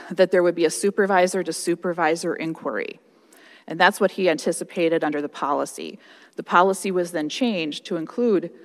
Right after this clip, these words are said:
the requirement that it be suitable and available. And by the way, the D O C, uh, in addition to all the broad authority that's discussed in the brief, and that it was the legislature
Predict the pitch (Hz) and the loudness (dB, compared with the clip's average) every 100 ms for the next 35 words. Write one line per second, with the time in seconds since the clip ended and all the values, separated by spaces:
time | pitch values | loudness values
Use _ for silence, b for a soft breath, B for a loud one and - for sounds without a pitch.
0 | B - 170 156 175 156 156 151 156 147 | B -4 -2 0 0 0 0 -2 0 -2
1 | - 160 143 - 160 147 147 147 147 143 | 0 -4 -4 -4 -2 0 0 0 -2 -6
2 | 139 147 147 123 110 - b b b b | -6 -4 -4 -4 -6 -8 b b b b
3 | b - 180 170 175 - - 214 202 175 | b -2 2 2 0 -6 2 4 8 8
4 | 165 165 190 196 190 - 190 175 165 - | 6 2 4 4 4 -4 -2 0 0 -4
5 | B B - 165 - 175 170 214 220 180 | B B -2 0 0 -2 2 2 2 2
6 | - 170 175 190 165 165 170 160 165 165 | 4 4 4 2 2 2 2 4 4 2
7 | 156 113 - 160 - 156 - 151 147 - | 0 -4 -4 -6 -2 -2 -2 -8 -8 -4
8 | 220 202 - - B B B B 165 160 | -2 -2 -4 -16 B B B B -2 0
9 | 156 160 156 - 165 160 147 - 156 190 | 2 0 0 0 0 0 -2 -2 2 2
10 | 196 196 - 165 160 - 151 | 2 -2 0 0 0 -2 -2